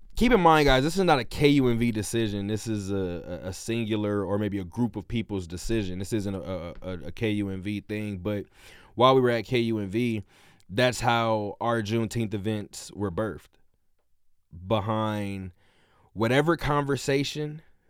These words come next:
that U N L V coaching staff and their players had today after that vigil is the reason why our Juneteenth event, our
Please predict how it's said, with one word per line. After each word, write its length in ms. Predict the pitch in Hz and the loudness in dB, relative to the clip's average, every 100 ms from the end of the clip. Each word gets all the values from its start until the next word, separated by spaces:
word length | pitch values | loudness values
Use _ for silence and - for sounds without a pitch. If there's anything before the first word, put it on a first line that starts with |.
| _ 87 | _ -10
that 240 | 85 117 123 | -2 0 0
U 220 | 123 123 | 2 2
N 100 | 120 | 2
L 160 | 120 113 | -2 -2
V 160 | 120 | -4
coaching 400 | 117 120 127 131 | -2 -2 -2 -6
staff 420 | 139 131 139 135 - _ _ _ _ _ _ - | -6 -8 -8 -10 -16 _ _ _ _ _ _ -4
and 220 | 120 127 | 2 4
their 160 | 120 117 | 4 2
players 400 | 95 120 135 131 | 2 0 -2 -2
had 300 | 135 135 139 | -4 -4 -6
today 280 | 135 131 135 | -8 -8 -6
after 280 | 135 131 131 | -6 -6 -8
that 160 | 131 | -6
vigil 420 | 123 143 147 156 - _ _ _ _ _ | -4 -4 -4 -10 -12 _ _ _ _ _
is 220 | 123 123 | 4 4
the 100 | 110 | 4
reason 440 | 110 120 127 123 113 | 2 4 4 2 2
why 160 | 113 | 2
our 180 | 107 107 | 2 -2
Juneteenth 580 | 92 101 104 - 107 95 | -4 -6 -8 -6 -6 -6
event, 400 | 92 95 95 - _ _ _ _ _ _ _ _ _ _ _ _ _ _ | -8 -8 -8 -12 _ _ _ _ _ _ _ _ _ _ _ _ _ _
our 160 | 120 | 0